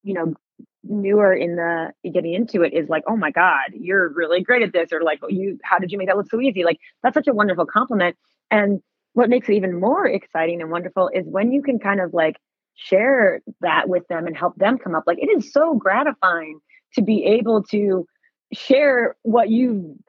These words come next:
done and what you've learned with someone else. And I think that can be a really wonderful, just, like, such a fulfilling aspect of being involved in the snow industry. And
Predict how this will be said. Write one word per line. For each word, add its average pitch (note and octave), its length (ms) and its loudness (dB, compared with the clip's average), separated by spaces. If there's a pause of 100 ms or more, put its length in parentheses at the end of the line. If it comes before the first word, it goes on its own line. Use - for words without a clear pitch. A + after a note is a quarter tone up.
(360)
done A#3+ 300 4
and G#3 80 0
what G3+ 140 2
you've A3 200 2
learned G3 400 0
with F#3 240 0
someone F#3+ 280 -6
else. E3+ 360 -4
And G3+ 140 -8
I E3+ 100 -4
think F3 300 -6 (1000)
that G#3+ 380 -2
can A3+ 120 2
be A3 140 4
a G3+ 60 4
really G3+ 320 4
wonderful, F3+ 760 0
just, F3 200 -8
like, E3 240 0
such - 160 0
a G#3+ 80 0
fulfilling E3 500 -4
aspect F3+ 480 0 (440)
of E3+ 360 2
being E3+ 240 0
involved D#3 440 0
in D#3 120 -2
the D#3 80 -6
snow D3 280 -6
industry. A3 580 0 (340)
And E3+ 500 2